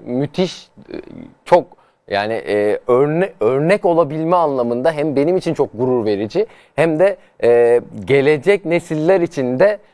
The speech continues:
e, önünü açan bir olay oldu. Bu çok önemli benim için. Akademide tabii ki, e, e-, eğitimlere şu,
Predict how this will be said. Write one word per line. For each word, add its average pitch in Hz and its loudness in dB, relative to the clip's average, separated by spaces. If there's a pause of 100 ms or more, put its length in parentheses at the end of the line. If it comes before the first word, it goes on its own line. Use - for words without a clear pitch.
(160)
e, 107 0 (100)
önünü 165 2
açan 160 -2
bir 110 -4 (100)
olay 104 0
oldu. 104 -2
Bu 156 0 (260)
çok 165 0
önemli 98 -4
benim 85 -8
için. 170 -8 (320)
Akademide 190 2 (240)
tabii 170 2
ki, 196 0
e, 120 -2 (420)
e-, - 4
eğitimlere 143 0
şu, 151 -2